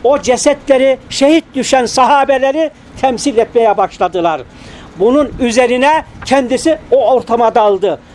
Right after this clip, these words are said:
Peygamber Efendimiz bu hali görünce Zübeyir'e dedi, "Ey Zübeyir, ey Zübeyir, annene söyle, fazla yaklaşmasın. Hamza'yı görecek olursa Hamza'dan dolayı aklı başından gider,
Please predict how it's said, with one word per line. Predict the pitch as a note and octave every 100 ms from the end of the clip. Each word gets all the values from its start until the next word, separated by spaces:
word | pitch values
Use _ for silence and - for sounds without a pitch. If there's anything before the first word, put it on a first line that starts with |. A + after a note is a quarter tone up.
| -
Peygamber | A3+ C4 A#3+ C#4+ C#4+ C#4
Efendimiz | B3 C4+ C#4 C#4+ C4+
bu | F4+ -
hali | C#4+ C4+ B3+
görünce | B3 C#4+ D4+ C#4+ B3 E3+ _ - -
Zübeyir'e | C4+ D#4 E4 D#4+ D#4+
dedi, | D#4 D#4 C#4 -
"Ey | F#4 F4+ E4 D4 C4+
Zübeyir, | G3+ B3 D#4 C#4+ A3+ C#3+ _ -
ey | D4+ F4+ E4 C#4+
Zübeyir, | B3+ C4+ C#4+ F3 - -
annene | D#4 D#4+ E4 E4 D#4+
söyle, | - F4 D#4 B3+ - - -
fazla | E4 D#4+ E4+
yaklaşmasın. | D#4+ D#4+ C#4+ F4+ E4+ D4+ - B3 G3+ - -
Hamza'yı | - E4 F4 C#4+ F4 F4
görecek | C#4+ F4+ E4+ E4+ E4+
olursa | E4+ E4 A#3+ D#4 C4 - -
Hamza'dan | - F4 C4+ E4+ G4 E4+ D#4
dolayı | D#4+ E4 D#4+
aklı | E4 E4
başından | E4 D#4+ D#4+ D4 F4 E4+
gider, | E4 D#4+ D4+